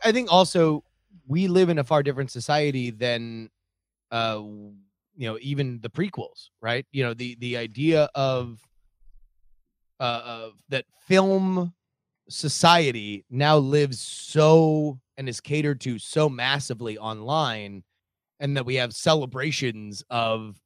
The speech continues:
character actors or, or good actors that existed in movies twenty years ago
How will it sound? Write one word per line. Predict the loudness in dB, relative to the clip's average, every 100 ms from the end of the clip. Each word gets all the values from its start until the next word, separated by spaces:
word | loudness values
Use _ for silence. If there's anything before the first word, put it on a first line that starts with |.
| _ _ _ -6
character | -2 -2 -4 -6 -2
actors | -2 -4 -8 -8 -8 -8 -6
or, | -6 -6
or | -8 -8
good | 0 0 2
actors | -2 -4 -6 -6
that | -8 -10
existed | -10 -12 -10 -10
in | -8
movies | -8 -8 -10
twenty | -10 -10 -2
years | 2 4 2
ago | -4 -4 -4